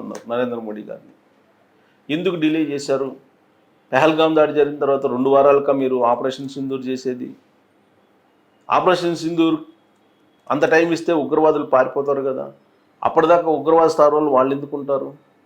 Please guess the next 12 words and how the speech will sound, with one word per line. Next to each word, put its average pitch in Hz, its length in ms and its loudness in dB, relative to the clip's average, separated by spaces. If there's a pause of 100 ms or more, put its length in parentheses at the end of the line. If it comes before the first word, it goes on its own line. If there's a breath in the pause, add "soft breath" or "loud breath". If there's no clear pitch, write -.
(140)
ఇలాంటి 131 280 -6 (100)
ప్రశ్నలన్నీ 160 500 -8 (100)
చాలా 135 260 -2 (360)
వచ్చాయి. 110 280 -10 (560 soft breath)
అసలు 170 260 -2
పెహల్గాం 180 400 4 (100)
దాడి 165 160 2 (100)
నరేంద్ర 147 340 -2
మోడీ 143 220 -2
గారికి 135 260 -4
తెలిసే 139 260 -8 (100)
జరిగిందనే 127 520 -6